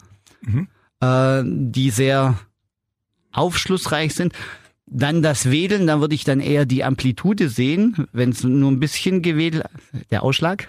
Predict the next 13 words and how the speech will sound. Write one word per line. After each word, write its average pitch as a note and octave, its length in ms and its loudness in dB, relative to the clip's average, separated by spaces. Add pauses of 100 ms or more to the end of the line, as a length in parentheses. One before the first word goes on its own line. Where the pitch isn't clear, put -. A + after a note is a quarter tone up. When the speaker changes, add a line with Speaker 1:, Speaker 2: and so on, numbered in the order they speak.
Speaker 1:
Danke, F3+ 300 0
ich C#3 140 2
wollte D3+ 200 2
gerade C#3+ 220 0
sagen, B2 320 -2
für B2 120 2
mich F3 220 0
als C3 180 0
Mathe-Genie, D3+ 680 0
was C3+ 500 0
war D#3 120 2
nochmal E3 380 2
Amplitude? A#3 1040 0